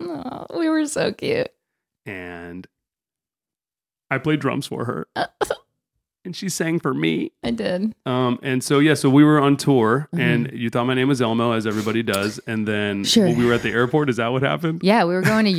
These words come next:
Speaker 1: Europe. Uh, it was, like, the first time we ever had passports, I think. Like, we were going somewhere, and they were like, "Christopher Marks, Christopher Marks." And I was like, "Yeah, wrong group.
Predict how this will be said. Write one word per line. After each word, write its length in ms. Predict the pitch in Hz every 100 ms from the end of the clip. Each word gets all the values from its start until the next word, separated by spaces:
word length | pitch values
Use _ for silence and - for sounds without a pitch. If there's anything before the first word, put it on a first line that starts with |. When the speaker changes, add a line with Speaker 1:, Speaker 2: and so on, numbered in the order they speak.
| 185
Speaker 1:
Europe. 240 | 311 151 -
Uh, 160 | 165 185
it 40 |
was, 100 | 214
like, 140 | 233 226
the 100 | 233
first 160 | 240
time 160 | 254 233
we 60 |
ever 100 | 226
had 220 | 226 196 170
passports, 640 | 180 220 - - 147 -
I 80 | 143
think. 340 | 143 131 143
Like, 220 | 147 135
we 80 | 165
were 80 | 180
going 200 | 196 180
somewhere, 640 | - 180 196 165 156 151
and 160 | - 160
they 120 | 156
were 160 | 156 151
like, 180 | 147 -
"Christopher 400 | 240 - 226 226
Marks, 400 | 233 226 226 -
Christopher 400 | 247 254 247 226
Marks." 420 | 233 240 233 -
And 120 | 190
I 60 | 180
was 100 | 180
like, 140 | 170
"Yeah, 200 | 185 175 151
wrong 260 | 165 170
group. 320 | 165 180 156